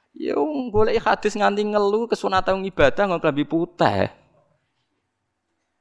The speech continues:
Ora ana kesunatan ibadah nggo klambi napa?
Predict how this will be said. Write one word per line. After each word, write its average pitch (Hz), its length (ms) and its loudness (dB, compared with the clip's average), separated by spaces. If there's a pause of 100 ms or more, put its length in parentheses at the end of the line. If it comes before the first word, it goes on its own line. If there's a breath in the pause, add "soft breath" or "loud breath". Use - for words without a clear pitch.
(220)
Ora 139 320 2
ana 185 80 2
kesunatan 113 560 2
ibadah 110 320 0
nggo 107 160 2
klambi 107 240 0
napa? 113 240 0